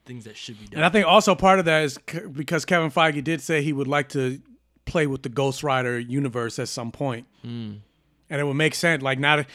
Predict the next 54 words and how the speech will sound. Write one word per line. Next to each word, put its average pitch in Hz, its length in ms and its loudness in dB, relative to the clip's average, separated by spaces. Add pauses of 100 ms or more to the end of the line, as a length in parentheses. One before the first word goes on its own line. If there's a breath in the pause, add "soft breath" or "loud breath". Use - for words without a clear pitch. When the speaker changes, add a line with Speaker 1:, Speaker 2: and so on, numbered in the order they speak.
(160 loud breath)
Speaker 2:
now 151 140 2
that 147 100 -8
you're 160 80 -2
going, 147 260 0
like, 131 300 -4
the 127 100 -6
Blade 143 380 -2
route 123 320 2
and 120 80 -8
Moon 160 300 -2
Knight. 120 320 -2
Speaker 1:
And, 110 160 -14
and 107 280 -14
Doctor 120 280 -10
Strange 117 320 -12
Multiverse 117 420 -12
of 147 60 -6
Speaker 2:
Yeah, 151 140 2
Speaker 1:
Madness. 113 100 -2
Speaker 2:
Doctor 135 280 -2
Strange, 147 260 -2
the 131 60 -4
Multiverse 139 460 -2
of 131 60 -4
Madness, 139 460 -2
like, 123 180 -6
Speaker 1:
a 107 40 -12
horror 131 180 -8
movie. 113 360 -12 (240)
Speaker 2:
you 127 80 -18
gotta 160 200 0
have 131 220 -2
Ghost 135 260 -10
Rider 113 200 -4
show 117 220 -4
up 117 140 -8
at 107 80 -10
some 156 220 -6
point. 120 320 -10 (140)
Speaker 1:
Yeah. 107 260 -14 (1300)
Speaker 2:
So. - 160 -14
Speaker 1:
Oh, 113 140 -10
man. - 320 -20 (760)
So - 180 -8
many 143 200 -4
iconic 117 460 -14
things 110 260 -14
you 107 80 -20
can't 107 220 -14
do 110 100 -10
now. 110 280 -14
Like, 113 180 -18
you 139 240 -16
can't 135 140 -8